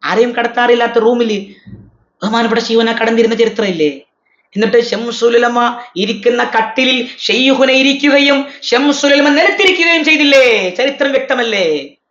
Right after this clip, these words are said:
ആർക്കും നിഷേധിക്കാൻ കഴിയാത്ത വിധം വ്യക്തമല്ലേ? ശംസുൽ ഉലമ ഇരിക്കുന്ന കട്ടിലിൽ ബഹുമാനമുള്ള ശൈഖുന ഇരിക്കുകയും ശംസുൽ ഉലമ താഴത്തിരിക്കുകയും ചെയ്തില്ലേ? എന്തുകൊണ്ടാ?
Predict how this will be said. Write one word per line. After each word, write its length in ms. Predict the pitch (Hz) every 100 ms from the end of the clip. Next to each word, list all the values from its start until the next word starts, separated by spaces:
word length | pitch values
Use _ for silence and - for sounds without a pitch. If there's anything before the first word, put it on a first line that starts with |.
| _ _ _ _ 196
ആർക്കും 240 | 254 269
നിഷേധിക്കാൻ 440 | 247 262 254 254 240
കഴിയാത്ത 300 | 240 240 226 226
വിധം 160 | 214
വ്യക്തമല്ലേ? 580 | 214 214 214 202 190 175 -
ശംസുൽ 540 | - 202 240 233 247 247
ഉലമ 180 | 262
ഇരിക്കുന്ന 520 | 262 269 269 262 269 269
കട്ടിലിൽ 500 | 277 - 294 294 277 - - _ _ _
ബഹുമാനമുള്ള 640 | 180 285 277 269 269 269 277
ശൈഖുന 340 | 285 320 285
ഇരിക്കുകയും 600 | 277 262 269 240 254 214 -
ശംസുൽ 500 | - 226 254 247 254 254
ഉലമ 160 | 262
താഴത്തിരിക്കുകയും 960 | 262 - 285 359 349 302 285 254 254 233
ചെയ്തില്ലേ? 640 | 220 208 190 156 135 131 - _ _ _ _
എന്തുകൊണ്ടാ? 540 | 175 233 240 247 233